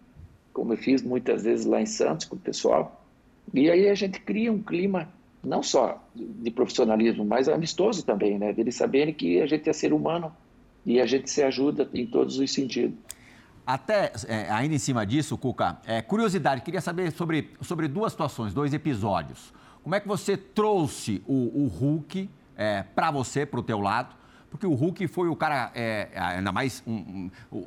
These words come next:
Speaker 2: o, o tamanho do Hulk, não tô falando só, é, fisicamente, mas, enfim, é uma figura mundial, o, o primeiro e talvez o único a se expressar publicamente insatisfeito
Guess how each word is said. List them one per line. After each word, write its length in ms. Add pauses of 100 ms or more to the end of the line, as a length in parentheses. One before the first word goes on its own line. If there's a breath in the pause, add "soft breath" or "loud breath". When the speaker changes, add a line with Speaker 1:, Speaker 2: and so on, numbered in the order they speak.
Speaker 2:
o, 200
o 40
tamanho 720
do 100
Hulk, 440
não 140
tô 200
falando 300
só, 320 (180 loud breath)
é, 120
fisicamente, 1120
mas, 260
enfim, 420 (200 loud breath)
é 120
uma 180
figura 560
mundial, 1000
o, 360
o 100
primeiro 580
e 40
talvez 320
o 60
único 560
a 140
se 160
expressar 480
publicamente 760
insatisfeito 760